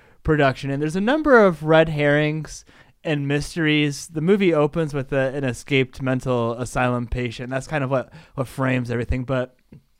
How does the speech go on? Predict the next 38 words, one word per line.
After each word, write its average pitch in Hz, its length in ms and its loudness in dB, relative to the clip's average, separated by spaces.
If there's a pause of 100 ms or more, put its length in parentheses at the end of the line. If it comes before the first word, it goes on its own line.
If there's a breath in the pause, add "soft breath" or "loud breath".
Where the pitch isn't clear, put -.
(340)
were 165 120 0
there 185 100 4
any 233 260 2
side 147 480 2
characters 156 680 -2 (320 loud breath)
that 151 160 0
stuck 147 260 2
out 143 180 2
to 151 100 -4
you? 156 100 0
We 208 80 0
can 233 100 0
take 202 160 -2
the 165 80 -8
pod 147 280 2
in 139 40 -4
any 131 160 0
direction, 127 460 -4
or - 20 -2
I 120 80 -2
could, 120 180 -12
like, 113 180 -12 (320)
point 131 300 -2
you 117 140 0
in, 113 140 -2
in 117 180 -6
a 110 60 -2
character. 113 320 -6
But 123 200 -6 (120)
did, 170 180 -2
did 175 140 -8
any 202 160 2
of 180 80 -2
the 185 100 -2
residents 143 680 -4 (400 loud breath)
of 147 140 -4
Salem, 143 400 -2
Mass, 131 540 -4